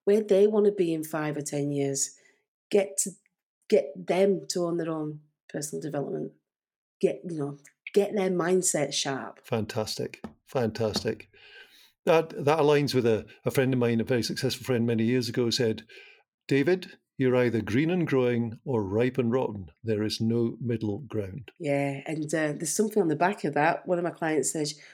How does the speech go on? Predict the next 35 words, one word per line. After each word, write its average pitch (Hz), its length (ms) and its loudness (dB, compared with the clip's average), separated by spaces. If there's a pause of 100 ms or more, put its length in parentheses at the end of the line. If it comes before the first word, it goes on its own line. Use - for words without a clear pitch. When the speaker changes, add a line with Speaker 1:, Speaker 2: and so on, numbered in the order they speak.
(100)
Speaker 1:
"You 196 120 0
could - 160 -2
be 175 60 -2
the 156 120 -2
juiciest 196 840 -2
peach - 640 -4 (280)
in 165 300 2
that 160 220 -2
fruit 165 320 -2
bowl." 143 460 0 (420)
Some 160 220 -8
people - 360 -10
like 160 220 -4
you, 240 300 -8
some - 220 -6
people - 280 -10
you 147 140 -4
don't. 156 380 -6 (440)
And 170 80 -6
if 156 160 -4
you 170 140 0
learn 185 240 6
how 202 120 4
to 202 120 -4
get - 180 0
into 165 280 -4
your 151 160 -2
flow, 156 720 0 (220)
even 190 340 2
your 165 100 -2
business 180 400 -4
owner, 180 260 2
employee, 170 540 -4
or 160 80 -4
whatever, 156 320 -6